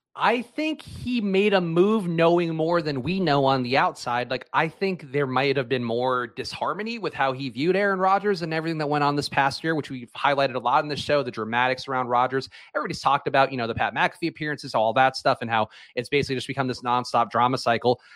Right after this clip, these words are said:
I think it's, it kind of the two-pronged thing where he probably liked Derek Carr enough as his college Q B. It is like, "Yeah, you know what? He just needs a number one guy if he goes there.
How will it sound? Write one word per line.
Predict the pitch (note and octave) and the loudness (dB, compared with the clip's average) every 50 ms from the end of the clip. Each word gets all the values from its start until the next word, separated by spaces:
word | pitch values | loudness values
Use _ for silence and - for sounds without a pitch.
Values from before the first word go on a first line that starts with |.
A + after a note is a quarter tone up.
| - - - - | -20 -8 0 2
I | F3+ G#3 | 2 4
think | C4 D4 C#4 - | 4 0 0 -2
it's, | B3 G3+ - - - | -4 -4 -6 -6 -4
it | - F#3 - | -4 -4 0
kind | - - F#3 F#3 | 0 0 0 2
of | F3+ | 0
the | D#3+ E3+ | -2 -4
two-pronged | - - G3+ G3 - G3 F3+ F3 F3+ D#3 - | -4 -4 -6 0 4 4 6 6 4 2 -2
thing | G#3+ C4 C#4+ | -2 0 2
where | G#3 D#3 B2 | 2 0 0
he | G#2+ C3+ B2 | 0 -4 -8
probably | - - - C#3 C#3 D3+ | -2 0 2 2 4 4
liked | C#3+ D3 C#3+ - - | 4 2 2 2 2
Derek | B2+ B2+ C#3 C#3+ - | 2 2 2 2 0
Carr | - - B2+ B2+ D3 | 2 4 6 6 6
enough | D#3 D#3 D#3+ E3 E3 - | 4 4 2 0 0 -2
as | C3 A2+ | -8 -12
his | B2 A2+ | -12 -14
college | - - B2 B2+ C3 B2+ - | -4 0 2 2 2 2 -2
Q | - D#3 D3 | -6 -8 -4
B. | E3 E3+ | -4 -4
It | D#3+ | -4
is | C#3 - | -2 -2
like, | C#3+ C#3 - | -2 -2 0
"Yeah, | - D4+ | 0 -2
you | F#4 B3 F#3+ | 0 0 0
know | G#3 A#3 B3 | 2 2 2
what? | C4+ A#3 | 2 2
He | D#3+ F#3 A3 G#3 | 0 -2 -4 -4
just | G#3 F3 D#3 | -4 -4 -2
needs | E3 F3 F3 | -2 -2 -2
a | E3+ D#3+ | 0 -2
number | D#3+ E3+ E3 D#3 | 0 2 2 2
one | C#3 C#3+ C#3+ E3 E3 C3 | 2 2 0 0 0 0
guy | A#2 A#2 C#3+ D#3 D3 | 2 4 4 4 4
if | C3+ - | 2 -2
he | - C3 | -4 -2
goes | B2 C3 C#3 C3+ - | 0 0 0 0 -2
there. | - C3 C#3 D3+ C#3 - | -2 0 0 0 -2 -4